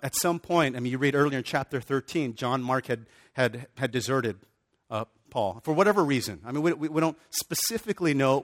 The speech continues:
why he had left, but he had, he had left. And we know that as, uh, as, as Paul and Barnabas were commissioned by the church of Antioch to continue to take the gospel, they were, they were, they were commended. They, the elders laid hands on them.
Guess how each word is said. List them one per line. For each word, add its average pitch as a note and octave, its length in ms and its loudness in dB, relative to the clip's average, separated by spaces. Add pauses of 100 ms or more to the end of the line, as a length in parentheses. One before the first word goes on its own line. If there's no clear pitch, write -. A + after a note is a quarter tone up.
why C3 300 -2
he C3+ 160 -4
had A#2 120 -2
left, B2 380 0 (180)
but D#3 120 2
he F#3 100 0
had, F3 140 2 (100)
he - 160 -4
had D#3+ 160 2
left. A#2+ 460 0 (680)
And C#3+ 120 0
we D#3+ 80 6
know E3+ 160 6
that C#3 180 4
as, C3+ 220 2
uh, A#2 140 2 (260)
as, B2+ 160 0
as C3 220 -4
Paul D#3+ 260 2
and C3+ 80 0
Barnabas D3 340 0
were C3 80 -8
commissioned D3+ 540 0
by C3+ 100 4
the C3 80 -4
church D3+ 300 -4
of B2+ 80 -4
Antioch C3+ 560 -2
to - 80 -8
continue D#3+ 380 0
to D#3 100 -6
take - 280 -2 (220)
the - 80 -4
gospel, C3 720 0
they B2+ 80 -4
were, B2 160 -4 (160)
they B2+ 120 -2
were, A#2 200 -2 (120)
they A#2+ 100 -2
were A#2+ 80 -4
commended. C3 560 0
They, A#2+ 160 -2
the A#2+ 280 -6
elders C3+ 320 0
laid B2+ 140 -4
hands E3 340 -2
on B2 140 -2
them. B2 300 -4